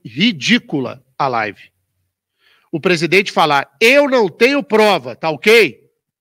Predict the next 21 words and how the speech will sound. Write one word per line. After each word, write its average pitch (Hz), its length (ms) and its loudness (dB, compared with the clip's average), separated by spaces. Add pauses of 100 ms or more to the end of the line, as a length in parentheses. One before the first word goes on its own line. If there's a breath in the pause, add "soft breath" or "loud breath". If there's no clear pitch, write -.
(920)
<laughs> - 360 -8 (440)
Depois 175 380 -8
de 165 120 -12
tudo 254 300 -16
que 208 120 -14
falou, 143 580 -10 (300)
que - 80 -14
apresentaria 143 600 -4
uma 147 200 -6
bomba, 139 580 -6 (800)
a 143 100 -6
bomba 170 380 -4
foi 190 220 -6
um 165 100 -10
vídeo 175 480 -6
de 139 160 -10
internet 165 580 -6
com 190 120 -12
um 185 160 -10
desenho 160 680 0
animado. 156 720 -2